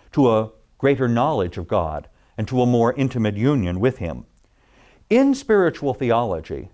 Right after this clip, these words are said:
as a discipline, one finds discussions of these various ways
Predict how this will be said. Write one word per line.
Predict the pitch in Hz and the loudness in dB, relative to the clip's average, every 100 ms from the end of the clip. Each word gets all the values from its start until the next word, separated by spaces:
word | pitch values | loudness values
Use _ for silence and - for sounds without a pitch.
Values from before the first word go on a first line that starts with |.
| _ | _
as | 117 113 | -4 -2
a | |
discipline, | 101 135 - - 58 50 - _ | 0 0 -2 -8 -10 -12 -20 _
one | 131 147 143 | 0 0 0
finds | - 185 247 254 233 | 0 2 4 2 0
discussions | - 156 - 143 - 147 143 | -2 -4 0 -2 0 -4 -4
of | - 143 120 | 0 0 0
these | 143 113 | -2 -2
various | 90 135 233 160 95 - | 0 2 2 2 0 -2
ways | 92 147 113 82 50 | 0 2 2 -2 -8